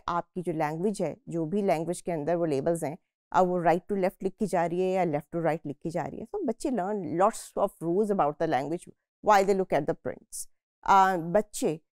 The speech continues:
जो रिच एनवायरनमेंट में, प्रिंट एनवायरनमेंट में ग्रोन अप करते हैं, उनको बहुत सी इंपॉर्टेंट चीज़ों का पता होता है। उनको ये पता होता है ये ड्राइंग है या ये अल्फ़ाबेट्स हैं। उनको ये पता होता है, अ, कि रीडिंग बुक्स और रीडिंग मटेरियल कौन से हैं।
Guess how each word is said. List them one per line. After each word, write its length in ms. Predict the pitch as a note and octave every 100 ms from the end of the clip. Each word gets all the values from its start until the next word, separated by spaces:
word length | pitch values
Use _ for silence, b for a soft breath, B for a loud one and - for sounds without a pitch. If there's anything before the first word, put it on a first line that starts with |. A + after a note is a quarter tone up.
| _ E3
जो 540 | F#3+ A3 A#3 B3 A#3+ -
रिच 540 | E3+ E3+ D4 - - -
एनवायरनमेंट 600 | G#3 G3 F#3 F#3+ F3 E3
में, 220 | E3+ F3+ B3
प्रिंट 240 | A3 A3 G#3
एनवायरनमेंट 500 | F#3+ D#3+ D#3+ F3+ F3+
में 140 | E3+
ग्रोन 200 | E3+ D#3+
अप 100 | E3+
करते 260 | D#3 C#3+ E3+
हैं, 160 | E3+ B3+ _ _
उनको 240 | - A#3 A3+
बहुत 380 | F#3 F#3 A#3+ -
सी 80 |
इंपॉर्टेंट 440 | A3+ - D#3+ - E3+
चीज़ों 260 | D#3+ D#3
का 100 | D#3
पता 220 | D#3+ C#3+ A2
होता 240 | - -
है। 100 | - _ -
उनको 140 | F#3+
ये 120 | G#3+
पता 180 | A#3 A#3+
होता 200 | B3 B3
है 60 | C4+
ये 100 | A#3
ड्राइंग 380 | G3 F3 G3+ G#3
है 160 | A#3
या 140 | B3 F3+
ये 140 | F3
अल्फ़ाबेट्स 640 | C#3 C3 C#3+ - - -
हैं। 140 | A#2+ -
उनको 220 | - F#3 G3
ये 160 | G#3
पता 240 | G#3+ G#3 G#3+
होता 300 | G#3 - A3
है, 140 | B3+ _ _ _ -
अ, 220 | G3 G3
कि 180 | G#3 G3+
रीडिंग 320 | F#3+ G#3+ A3
बुक्स 300 | G3+ - -
और 140 | F#3+ F3
रीडिंग 260 | F3+ G3
मटेरियल 380 | F#3+ F3+ F3 G3+
कौन 260 | F#3+ E3+ E3
से 200 | - D#3+
हैं। 200 | D#3